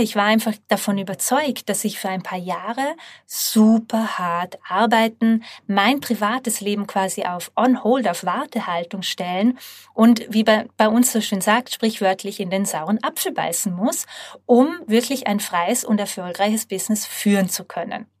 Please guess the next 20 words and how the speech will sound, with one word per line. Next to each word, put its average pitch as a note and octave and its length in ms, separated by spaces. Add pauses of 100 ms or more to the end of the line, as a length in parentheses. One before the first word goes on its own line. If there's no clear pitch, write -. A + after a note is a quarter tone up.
(640)
Es - 180
gehört G3 380
halt G#3+ 160
einfach F#3 300
dazu, G#3 380
ja. E3 140
Also G3 260
diese G#3 240
Überzeugung G#3 800 (420)
war F3 160
so A#3 460
tief A3+ 440
verankert G#3+ 640
in F#3 140
meinem F3 260
System, A3 880 (720)
dass G3+ 180
man F#3 160
halt E3+ 180
einfach G#3+ 380